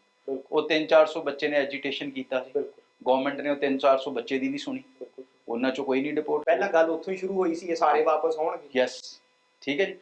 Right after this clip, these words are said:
Speaker 2: ਉਹਨਾਂ ਚੋਂ ਕੋਈ ਵਾਪਸ
Speaker 1: ਕੋਈ
Speaker 2: ਨਹੀਂ ਆਇਆ।
Speaker 1: ਵਾਪਸ ਨਹੀਂ ਆਇਆ।
Speaker 2: ਸੱਤਰ ਹਜ਼ਾਰ ਚੋਂ ਵੀ ਕੋਈ ਵਾਪਸ ਨਹੀਂ
Speaker 1: ਕੋਈ
Speaker 2: ਆਇਆ।
Speaker 1: ਵਾਪਸ ਨਹੀਂ ਆਇਆ।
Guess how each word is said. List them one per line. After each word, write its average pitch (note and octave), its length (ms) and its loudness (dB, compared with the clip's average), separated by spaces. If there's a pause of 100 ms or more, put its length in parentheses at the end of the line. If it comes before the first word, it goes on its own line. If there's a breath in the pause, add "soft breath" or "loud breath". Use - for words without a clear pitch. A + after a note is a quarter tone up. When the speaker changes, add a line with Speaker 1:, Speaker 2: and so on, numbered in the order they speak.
(200 soft breath)
Speaker 2:
ਉਹਨਾਂ C3+ 220 2
ਚੋਂ D3+ 120 -4
ਕੋਈ D3+ 160 0
ਵਾਪਸ D#3 320 2
Speaker 1:
ਕੋਈ C#3+ 100 2
Speaker 2:
ਨਹੀਂ D3+ 100 0
ਆਇਆ। C3 120 2
Speaker 1:
ਵਾਪਸ C#3 200 -8
ਨਹੀਂ C3+ 100 -18
ਆਇਆ। B2 100 -18
Speaker 2:
ਸੱਤਰ E3 360 2
ਹਜ਼ਾਰ D#3+ 260 8
ਚੋਂ D#3+ 160 -4
ਵੀ D#3+ 60 -6
ਕੋਈ D#3+ 160 -8
ਵਾਪਸ D#3 400 2
ਨਹੀਂ D3 100 -4
Speaker 1:
ਕੋਈ C#3+ 80 -2
Speaker 2:
ਆਇਆ। C3 80 -2
Speaker 1:
ਵਾਪਸ A#2+ 140 -10
ਨਹੀਂ - 200 -20
ਆਇਆ। - 160 -20